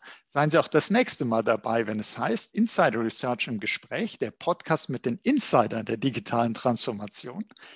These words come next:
Wenn es Ihnen gefallen hat, abonnieren Sie doch unseren Podcast. Sie finden uns auf allen führenden Podcast-Plattformen.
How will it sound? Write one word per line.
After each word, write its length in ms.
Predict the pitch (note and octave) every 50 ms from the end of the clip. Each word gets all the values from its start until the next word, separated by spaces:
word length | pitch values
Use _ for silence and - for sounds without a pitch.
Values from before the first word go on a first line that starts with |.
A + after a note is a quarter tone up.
| - - _
Wenn 120 | - F#3+
es 140 | G#3 - - G#3+
Ihnen 80 | F#3+
gefallen 420 | F3 E3+ - - B3 C4 A3 C3 A2+
hat, 200 | G#2 G#2 - -
abonnieren 440 | C#3 B2+ C3 B2+ C3 D#3+ A3+ A#3+ F3
Sie 140 | - A2+ G#2
doch 180 | A2 G#2+ -
unseren 260 | - A2+ A2 A#2 G#2+
Podcast. 540 | - - A#2 C3 - - - G#3+ G3+ - -
Sie 100 | - B2+
finden 300 | - - F#3 G#3 - F3+
uns 200 | D#3+ D#3 - -
auf 160 | B2+ - - _ _
allen 340 | D3+ D3+ F3 A3 A3+ A3 F#3
führenden 420 | - - - E3+ F3 D#3+ D#3 D3
Podcast-Plattformen. 1000 | - - C3 A2+ - - A2 G#2 - - - A2+ - - - - - - A#2+ A#2+